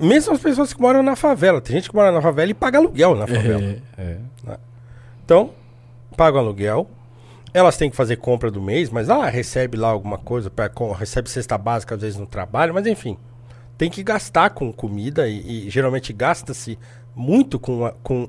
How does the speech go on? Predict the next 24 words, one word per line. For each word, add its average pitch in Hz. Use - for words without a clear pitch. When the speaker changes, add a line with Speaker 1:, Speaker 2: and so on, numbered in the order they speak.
Speaker 1:
itens 131
básicos. 107
Essa 349
pessoa 339
não 330
sabe 320
o -
que -
que 190
é 156
viajar. 113
Speaker 2:
Não 190
existe 120
isso. -
Speaker 1:
Essa -
pessoa 381
não 349
sabe 311
o -
que -
que 196
é 156
ir 151
ao 139